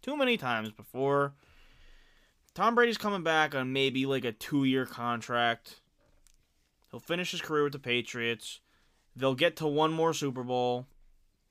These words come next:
Whether they win one, that's up to you to decide. And Belichick will continue to be the coach. Brady will retire.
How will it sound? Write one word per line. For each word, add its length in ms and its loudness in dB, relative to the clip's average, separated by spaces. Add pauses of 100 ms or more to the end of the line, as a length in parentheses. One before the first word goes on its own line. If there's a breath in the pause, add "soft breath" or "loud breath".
(560)
Whether 200 0
they 120 2
win 300 2
one, 180 -2
that's 160 -6
up 200 -8
to 100 -8
you 280 -8 (100)
to 60 -18
decide. 500 -12 (1500 soft breath)
And 640 -2 (800)
Belichick 480 2
will 140 -8
continue 380 -4
to 40 -2
be 80 -2
the 100 -2
coach. 440 -4
Brady 240 0
will 160 -4
retire. 720 -2